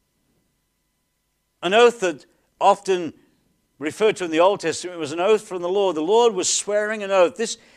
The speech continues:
fact is absolutely true. You can put it this way, as, as one commentator described it. He said this, "Because he could swear by no greater, he swore by himself, by his own life,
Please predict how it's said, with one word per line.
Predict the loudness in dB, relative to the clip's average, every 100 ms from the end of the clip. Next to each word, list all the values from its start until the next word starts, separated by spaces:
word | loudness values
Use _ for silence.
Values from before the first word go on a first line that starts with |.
| _
fact | -10 -2 -2 -2 -6
is | -4 0
absolutely | 0 0 -2 -6 -6 -6
true. | -8 -8 -8 -10 _ _ _ _ _ _ _ _ _ _ _ _ _ _ _ _ _ _ _ _ _ _ _ _ _ _ _ _ _ _ _ _
You | -18
can | -14
put | -4 -4
it |
this | -2 -4
way, | 0 2 2
as, | -2
as | -8 -8
one | -6 -6
commentator | -6 -6 -2 2 2 0 -6 _ -14
described | -10 -2 4 4 2
it. |
He | -6
said | -6 -6
this, | -6 -8
"Because | -10 -10 -4 -4 -4 -6 -10
he | -12
could | -12 -10
swear | -8 -4 -2 -2 -2
by | -4 -6 -6
no | -6 -8
greater, | -6 -8 -8 -14 -16 _ _ _ _ _ _
he | -10
swore | -4 -2 2
by | 2
himself, | 2 -4 0 2 2 -2 -2
by | 0 0
his | 0
own | -2 -2
life, | -4 -4 -4 -6